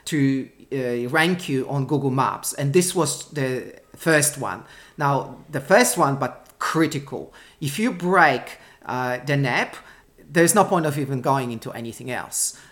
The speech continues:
Uh, so before you, you even think about any, uh, strategy implementing, uh, additional twenty, thirty, and forty different, uh, s-, uh, strategies, uh, Google will want to see the nep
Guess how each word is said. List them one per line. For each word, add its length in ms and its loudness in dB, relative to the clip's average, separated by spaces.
Uh, 340 -8
so 300 -4
before 340 -4
you, 340 0
you 140 -2
even 220 -4
think 180 -4
about 400 0
any, 400 -6
uh, 280 -4
strategy 640 0
implementing, 880 -4
uh, 320 -6
additional 560 -6
twenty, 360 -2
thirty, 420 -4
and 160 -6
forty 340 -4
different, 540 -6
uh, 40 -14
s-, 420 -10
uh, 120 -6
strategies, 960 -2
uh, 300 -6
Google 600 0
will 540 2
want 340 0
to 60 -6
see 380 -2
the 160 -6
nep 400 -6